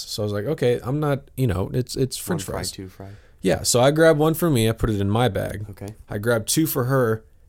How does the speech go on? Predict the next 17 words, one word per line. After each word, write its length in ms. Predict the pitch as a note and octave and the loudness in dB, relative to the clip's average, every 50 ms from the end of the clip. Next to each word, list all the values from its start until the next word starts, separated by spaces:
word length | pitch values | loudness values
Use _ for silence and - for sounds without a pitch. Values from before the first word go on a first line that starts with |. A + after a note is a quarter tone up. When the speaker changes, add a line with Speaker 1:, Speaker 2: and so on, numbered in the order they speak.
| - - | -14 -10
Speaker 1:
and 140 | A#2 G#2 - | -10 -4 0
put 120 | C#3+ C3 | 2 2
it 80 | C3 B2 | 4 4
in 120 | B2 A2+ A2+ | 2 2 2
her 160 | C3+ E3+ F3 | 0 0 0
bag. 280 | B2 - - - A2+ - - G2 | -2 -4 -8 -10 -14 -16 -18 -20
Speaker 2:
Okay. 240 | - - G#2 A#2 - - - - - - | -16 -14 -14 -14 -16 -18 -20 -20 -14 -2
Speaker 1:
And 320 | - A#2 A#2+ A#2+ A2+ A2 - | 0 2 2 2 2 0 -4
the 180 | A2 A2+ A#2 | -2 0 0
dude 320 | A2+ A2+ A#2 D#3+ G3 G#3+ E3+ | 0 2 4 4 4 4 4
working 480 | C3+ C3 C#3 D3 D#3+ D#3 E3+ D3 C3+ | 4 6 6 4 4 2 0 -2 0
at 120 | B2 A#2 - | 0 -2 -2
the 80 | G#2+ G2 | -4 -4
calf 320 | - C3 B2+ B2+ B2 - | -2 0 0 0 0 0
goes, 340 | - G#2 F2+ F#2 F2 - - - - - - | -2 -2 -2 0 -2 -4 -6 -8 -16 -20 -20
"Three 360 | - - - G2 F#2+ G#2 A#2+ | -20 -14 -8 -2 0 0 0
fries? 640 | A#2 - G#2 G2 F#2+ G2 G#2+ A2+ B2 - - - | 0 0 2 2 4 4 4 2 2 0 -2 -6